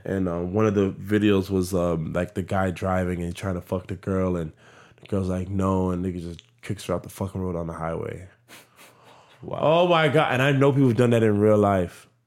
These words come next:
Speaker 2: That's crazy.
Speaker 1: I'm
Speaker 2: I can't
Speaker 1: like,
Speaker 2: even imagine.
Speaker 1: "Bro."
Speaker 2: I got a sister. I can't do that shit, bro. They tripping.
Speaker 1: Uh, it's just
Speaker 2: They tripping.
Speaker 1: wildin'. I mean, do you think the way you,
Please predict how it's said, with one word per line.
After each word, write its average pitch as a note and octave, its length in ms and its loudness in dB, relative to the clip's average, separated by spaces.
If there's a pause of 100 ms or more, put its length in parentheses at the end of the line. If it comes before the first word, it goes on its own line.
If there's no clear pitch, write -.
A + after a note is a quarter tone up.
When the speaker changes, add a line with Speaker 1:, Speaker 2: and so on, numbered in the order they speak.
(360)
Speaker 2:
That's - 160 -10
crazy. D2 460 -6 (160)
Speaker 1:
I'm D3 80 0
Speaker 2:
I - 20 0
can't D#3+ 80 2
Speaker 1:
like, C#3+ 120 2
Speaker 2:
even D#2 100 -4
imagine. D2+ 440 -4 (540)
Speaker 1:
"Bro." C3 480 0 (800)
Speaker 2:
I - 80 -4
got G#2 120 2
a D#2+ 40 -4
sister. F2 340 -4
I D2 60 -2
can't D#2 180 -6
do C#2+ 60 -10
that - 140 -12
shit, - 200 -14
bro. - 140 -12 (560)
They E2 80 -4
tripping. C#2+ 400 -10 (280)
Speaker 1:
Uh, E3 200 2 (1040)
it's E3 160 4
just F#3 320 4 (240)
Speaker 2:
They - 100 -8
tripping. D2 320 -8 (560)
Speaker 1:
wildin'. A2+ 460 0 (480)
I - 20 -2
mean, C#3+ 180 6
do C3+ 80 6
you D#3+ 120 6
think D3+ 180 4
the C3+ 100 4
way B2 160 6
you, A2+ 220 2